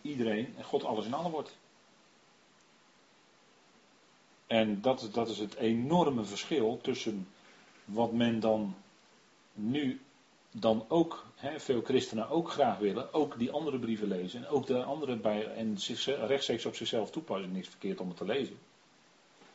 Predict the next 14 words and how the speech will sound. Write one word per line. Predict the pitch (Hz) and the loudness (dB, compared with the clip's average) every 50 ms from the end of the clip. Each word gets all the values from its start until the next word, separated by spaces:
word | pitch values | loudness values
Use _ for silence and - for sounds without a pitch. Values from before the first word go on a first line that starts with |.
| - - | -14 -6
Maar | - 95 92 92 | -2 -2 0 0
er | 92 | -2
is | 87 - | -2 0
wel | 131 165 175 | 0 2 2
iets | 131 - - | 0 0 -2
mis | - 95 90 87 98 | -2 -2 -2 -2 -2
als | 95 92 | -4 -6
je | 101 - - - - | -8 -12 -12 -12 -8
het | 95 92 | -4 -2
rechtstreeks | 120 113 - - 123 113 - | -2 -2 0 0 -2 -2 -2
op | 131 - | -6 -8
jezelf | - 123 123 127 120 - | -6 -4 -2 -2 -2 -2
gaat | - 123 - | -6 -6 -2
toepassen. | - 240 233 233 185 143 - - 180 | -2 -2 0 -2 -4 -4 -6 -10 -14